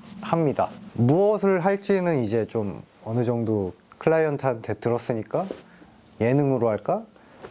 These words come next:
아니면 뭐 그냥 좀 뮤직비디오 형태로 뭐 음악 하나 깔고 스케치 짝짝짝 넣을까? 그것도 아니면은 어떤 실험 카메라처럼 이제 카메라 좀 몰래 세팅해놓고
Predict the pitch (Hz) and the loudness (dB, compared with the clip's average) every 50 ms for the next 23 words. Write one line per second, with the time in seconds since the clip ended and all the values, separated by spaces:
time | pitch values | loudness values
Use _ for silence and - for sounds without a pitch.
0 | - - - 98 101 101 101 98 95 90 90 87 - - 98 90 85 85 87 85 | -18 -14 -8 -6 -4 -2 -2 -2 -2 -2 -4 -4 -4 -4 -4 -2 -2 -4 -8 -12
1 | - - - - - - - - - - - - - - - - 107 101 104 113 | -16 -18 -20 -18 -18 -18 -18 -18 -18 -18 -18 -20 -18 -6 -2 0 2 4 4 4
2 | 127 135 - - 127 127 127 120 113 107 127 127 127 120 - - 127 117 117 139 | 2 2 2 2 2 4 4 2 2 0 0 0 -2 -2 0 0 2 2 2 2
3 | 156 165 156 117 92 90 104 110 123 - - - 127 120 110 - - 147 151 151 | 2 2 2 0 2 2 2 2 0 0 -2 -2 -2 -2 -2 -2 -2 0 0 0
4 | 151 175 220 240 - - - - - - - - - - 165 160 - - 151 139 | 0 -2 -2 -4 -6 -12 -20 -20 -20 -18 -16 -6 -4 -2 -2 -2 0 2 2 4
5 | 127 104 82 - - - - - - - - - 143 123 117 110 113 117 113 - | 4 2 0 -4 -4 -6 -6 -6 -10 -4 -2 -2 0 0 0 0 0 0 -2 -2
6 | - 170 202 208 208 202 - - - - - - - - - - - - 156 175 | -2 -2 -2 -4 -8 -12 -18 -20 -20 -20 -18 -18 -18 -18 -18 -6 -2 0 0 2
7 | 170 - 156 143 139 143 147 147 147 147 156 175 190 202 190 127 - - 110 110 | 2 2 2 2 2 2 2 2 2 2 0 0 0 -2 -2 -2 -2 -2 -2 -2
8 | - - - 233 247 254 240 - - 233 214 208 196 190 175 - - - 151 147 | 0 0 2 2 2 0 0 0 0 2 2 2 2 0 -2 -2 0 0 2 2
9 | 165 196 202 202 - - - - - - - - - - - _ - - - - | 0 0 -2 -6 -10 -16 -20 -20 -20 -20 -20 -20 -20 -20 -20 _ -20 -20 -20 -18
10 | - - 101 98 95 90 90 90 - 113 110 - - - 156 156 156 147 147 139 | -12 -10 -8 -8 -8 -8 -10 -10 -12 -14 -16 -16 -6 -2 0 2 2 2 2 2
11 | 127 110 - 123 120 113 107 101 98 98 98 110 120 120 120 117 110 104 90 - | 2 0 -2 -2 -2 -2 -2 -2 -2 0 0 2 2 2 2 2 2 0 0 -2
12 | - - - - 160 156 - 175 165 165 170 165 151 - - - 196 214 233 226 | -6 -8 -4 -4 -4 -2 -2 0 0 0 0 -2 -2 -4 -2 -2 0 0 -2 -4
13 | - - | -10 -18